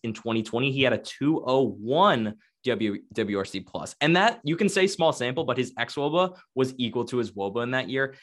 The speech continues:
This dude really could put up a two hundred W R C plus. Ronald Acuna at his best is putting up a one sixty-five, one seventy at his best. And I think that's a floor for Juan Soto this year.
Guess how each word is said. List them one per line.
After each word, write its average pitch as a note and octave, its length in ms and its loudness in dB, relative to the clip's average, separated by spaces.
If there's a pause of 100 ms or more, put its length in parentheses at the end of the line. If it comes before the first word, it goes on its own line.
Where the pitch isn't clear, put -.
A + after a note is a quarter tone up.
(180)
This F3+ 260 4
dude C#3+ 420 0
really D#3+ 380 0
could F3 340 -4
put C3 140 -2
up B2 140 -2
a A2+ 40 -8
two B2+ 140 -8
hundred A#2+ 220 -4
W A2 200 -2
R A2 60 -4
C A2 160 -10
plus. G#2+ 380 0 (400)
Ronald C#3 340 6
Acuna C3 440 2 (120)
at B2+ 200 2
his B2 200 2
best A2+ 460 -2
is A2 100 -4
putting A#2+ 320 0
up G#2+ 160 0
a G#2 60 0
one G2+ 240 -2
sixty-five, F#2+ 640 -4
one G2 260 -2
seventy D3+ 880 0 (120)
at C3+ 200 0
his A#2 260 -4
best. G#2 380 -2
And A2+ 80 -2
I B2 80 0
think E3+ 200 2
that's C#3 200 0
a G2 60 -4
floor B2 640 2
for G#2+ 120 -8
Juan G2+ 280 -6
Soto F2+ 260 -6
this F#2+ 240 -10
year. - 160 -16